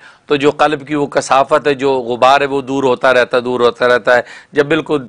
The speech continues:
कल्ब मुज़क्का मुसफ़ा हो गया, अब यह है कि अब इंसान जब जिक्र करता है तो जिक्र जो है वो एक खुशबू बन जाता है। जैसे मैंने अर्ज़ किया था कि कपड़े हैं, कपड़े, मैले कपड़े जब तक हैं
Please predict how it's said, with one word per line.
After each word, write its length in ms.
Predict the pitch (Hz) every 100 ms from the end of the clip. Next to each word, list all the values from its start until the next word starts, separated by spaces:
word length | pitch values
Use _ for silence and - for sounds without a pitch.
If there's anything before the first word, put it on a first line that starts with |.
| -
कल्ब 240 | 151 143
मुज़क्का 380 | 135 131 117 151
मुसफ़ा 400 | 139 127 131 160
हो 220 | 143 139
गया, 280 | 156 147 104 - _ - _
अब 180 | 175 170
यह 200 | 147 143
है 80 | 135
कि 280 | 123 127 117 - - -
अब 180 | 170 156
इंसान 360 | 147 143 143
जब 140 | 139 113
जिक्र 300 | 127 135 120
करता 340 | 127 113 143
है 60 | 123
तो 120 | 131
जिक्र 320 | 113 123 131
जो 120 | 117
है 60 | 127
वो 280 | 123 123 - - -
एक 100 | 135
खुशबू 440 | - 131 139 131
बन 160 | 120 113
जाता 300 | 101 95 90
है। 160 | 80 _ _ _ _ - - _
जैसे 240 | 160 151 160
मैंने 220 | 160 160
अर्ज़ 200 | 151 -
किया 200 | 160 151
था 280 | 147 135 - - -
कि 100 | 156
कपड़े 340 | 160 156 175
हैं, 440 | 156 160 143 120 139
कपड़े, 380 | - 135 160
मैले 320 | 151 139 151 175
कपड़े 300 | 156 165 156
जब 200 | 156 -
तक 160 | 165 156
हैं 200 | 160